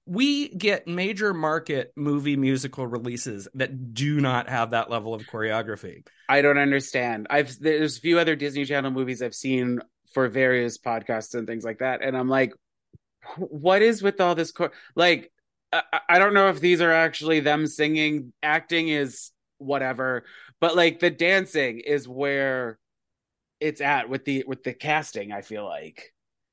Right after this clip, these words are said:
Speaker 2: they, they,
Speaker 1: But
Speaker 2: I feel like they cast dancers and they're like, "Cool, we're gonna, you're gonna learn how to recite lines." <laughs>
Speaker 1: No, I, we were even, when we were watching it last night, I commented during the scene, uh,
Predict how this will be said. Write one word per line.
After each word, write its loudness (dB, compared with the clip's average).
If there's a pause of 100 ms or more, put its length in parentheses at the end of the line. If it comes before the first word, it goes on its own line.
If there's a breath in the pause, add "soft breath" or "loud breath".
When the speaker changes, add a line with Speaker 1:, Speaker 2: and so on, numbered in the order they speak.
(120)
Speaker 2:
they, 6
they, 2
Speaker 1:
But 0
Speaker 2:
I 4
feel 6
like 6
they 2
cast 2
dancers 0
and 0
they're 6
like, 4
"Cool, 4
we're 0
gonna, 2 (180)
you're -2
gonna 4
learn 2
how 2
to -2 (240)
recite 0
lines." -6
<laughs> -2 (1500 loud breath)
Speaker 1:
No, 2
I, 2
we -4
were -4
even, -4
when -2
we -2
were -2
watching -2
it -6
last -4
night, -4
I -2
commented -6 (340)
during 0
the -4
scene, -4
uh, -8